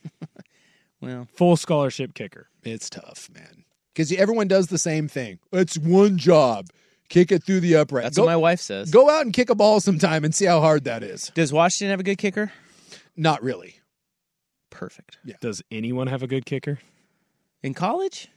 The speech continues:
Speaker 1: Like, one team does.
Speaker 3: Yeah,
Speaker 1: Maybe
Speaker 3: there's
Speaker 1: Missouri with that fat kicker.
Speaker 2: I always feel like the
Speaker 3: Like
Speaker 2: S E C teams are money kickers.
Speaker 3: Utah has, well, Oregon, you know, Lewis is the all-time leading scorer at Oregon. He was a guy that
Speaker 2: He's not bad.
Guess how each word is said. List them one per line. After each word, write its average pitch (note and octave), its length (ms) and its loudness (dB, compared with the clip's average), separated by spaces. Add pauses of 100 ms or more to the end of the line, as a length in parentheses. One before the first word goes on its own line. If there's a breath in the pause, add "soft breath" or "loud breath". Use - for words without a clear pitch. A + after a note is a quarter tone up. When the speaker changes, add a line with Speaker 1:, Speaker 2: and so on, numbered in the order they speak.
(180)
Speaker 1:
Like, A#2 120 -8
one C3 300 -6
team G#2 240 -12
does. E2+ 320 -16
Speaker 3:
Yeah, D#3 140 -2
Speaker 1:
Maybe F#3 240 6
Speaker 3:
there's G3+ 100 4
Speaker 1:
Missouri D3+ 360 4
with B2+ 160 -6
that G#2+ 180 -10
fat A#2 300 -10
kicker. E2+ 400 -16
Speaker 2:
I F#3 60 0
always G3+ 200 -2
feel A3 200 0
like E3+ 200 0
the C3+ 120 -2
Speaker 3:
Like B2+ 60 0
Speaker 2:
S - 120 -8
E C3 60 -4
C A2+ 200 -6
teams G2+ 260 -8
are F#2+ 80 -8
money G2 380 -8
kickers. A#2 400 -14
Speaker 3:
Utah A#2+ 560 -6
has, A#2+ 200 -6
well, G#3 220 0
Oregon, D#4 560 0
you A#3 200 -10
know, G#3+ 200 -2
Lewis D#4 320 2
is A#3 140 -4
the A#3+ 100 2
all-time B3+ 540 0
leading C#4+ 240 -4
scorer C4+ 320 -2
at B3+ 80 2
Oregon. C4+ 400 0
He G3+ 100 0
was D#4+ 140 -4
a E4 60 -6
guy C4 160 2
that C4+ 100 2
Speaker 2:
He's C#4 140 -2
not F3+ 340 0
bad. A2+ 420 -2